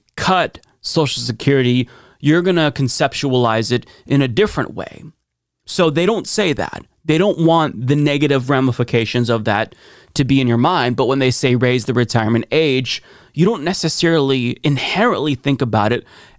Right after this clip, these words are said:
as a cut, when in actuality, it is explicitly a cut. This is your money, by the way.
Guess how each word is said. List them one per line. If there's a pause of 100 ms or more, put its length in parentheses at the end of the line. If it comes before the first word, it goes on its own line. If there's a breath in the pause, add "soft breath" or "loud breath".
as
a
cut,
when
in
actuality,
it
is
explicitly
a
cut. (360 loud breath)
This
is (120)
your
money, (160)
by
the
way.